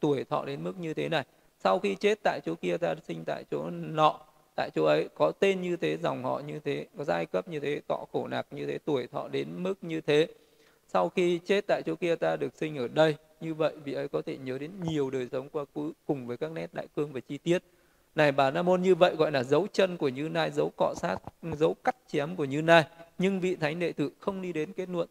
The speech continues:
Thế Tôn là bậc A La Hán chánh đẳng giác, pháp được Thế Tôn thuyết giảng, khéo giảng và chúng tăng khéo hành trì. Đấy là đến một cái bước cao thượng hơn là chứng đắc các tầng thiền nữa. Người chứng đắc các tầng thiền thì cũng không khó lắm, nhưng mà trong số hàng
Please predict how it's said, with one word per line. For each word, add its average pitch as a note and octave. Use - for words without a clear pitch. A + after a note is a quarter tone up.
Thế D#3
Tôn F3
là C3+
bậc B2
A C#3
La C#3+
Hán C#3
chánh C#3
đẳng C3+
giác, D3
pháp E3+
được B2+
Thế C#3+
Tôn C#3+
thuyết F3+
giảng, D3
khéo D3+
giảng D3+
và C3+
chúng C#3
tăng D#3+
khéo C#3+
hành E3
trì. C#3
Đấy D#3
là F#3+
đến D3+
một G3
cái F3+
bước F#3+
cao G3+
thượng G3
hơn F#3+
là C#3
chứng D3
đắc F#3
các F#3
tầng B2+
thiền B2
nữa. B2
Người F#3
chứng E3+
đắc A3+
các A3
tầng D#3
thiền D3
thì C3+
cũng F#3
không G3+
khó D#3
lắm, E3+
nhưng F#3+
mà C#3
trong F#3
số F3
hàng D#3+